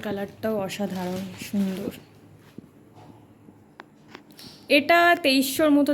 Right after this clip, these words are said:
দাম নিয়েছে শাড়িটা। সাইডে এরকম আছে ডিজাইন টাইপের।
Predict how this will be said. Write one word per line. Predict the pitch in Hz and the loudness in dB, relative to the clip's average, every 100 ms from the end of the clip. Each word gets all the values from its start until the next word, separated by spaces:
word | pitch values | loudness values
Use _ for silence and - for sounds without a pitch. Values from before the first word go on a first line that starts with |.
| 269 | 2
দাম | 262 262 | 4 4
নিয়েছে | 269 262 339 - _ _ _ - - _ _ _ - - | 4 2 -4 -10 _ _ _ -20 -20 _ _ _ -20 -10
শাড়িটা। | - 208 214 269 311 - - - - - - - - - - | -2 -2 0 -4 -6 -14 -20 -20 -20 -20 -20 -20 -20 -16 -12
সাইডে | - 208 208 208 208 | -8 -4 -2 -2 -2
এরকম | 202 208 208 202 | -4 -2 -2 -2
আছে | - - 226 | -4 -4 -2
ডিজাইন | 196 185 190 208 254 - _ _ - - _ - | -2 -2 -2 -2 -4 -12 _ _ -20 -20 _ -10
টাইপের। | 208 202 196 247 | -4 -2 -2 -6